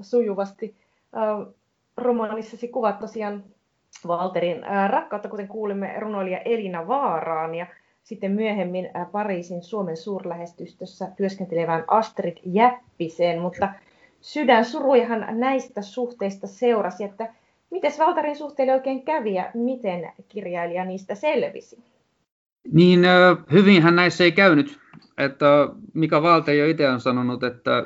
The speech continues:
Speaker 2: suhde Elina Vaaraan oli hänelle niin kipeä kokemus,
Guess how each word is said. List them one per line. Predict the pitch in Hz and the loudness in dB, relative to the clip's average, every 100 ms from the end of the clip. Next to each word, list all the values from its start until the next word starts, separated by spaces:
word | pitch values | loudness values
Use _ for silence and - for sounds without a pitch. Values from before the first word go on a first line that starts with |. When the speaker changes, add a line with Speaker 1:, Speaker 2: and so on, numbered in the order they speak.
| - | -6
Speaker 2:
suhde | - 151 143 135 | -4 0 4 4
Elina | 143 139 127 | 4 2 6
Vaaraan | 147 139 127 120 | 6 6 4 0
oli | 120 123 | -2 -2
hänelle | 131 127 120 120 | -2 -2 -2 0
niin | 131 135 | 0 0
kipeä | 123 120 117 | 0 0 -2
kokemus, | 113 117 110 113 - | -2 0 0 -2 -6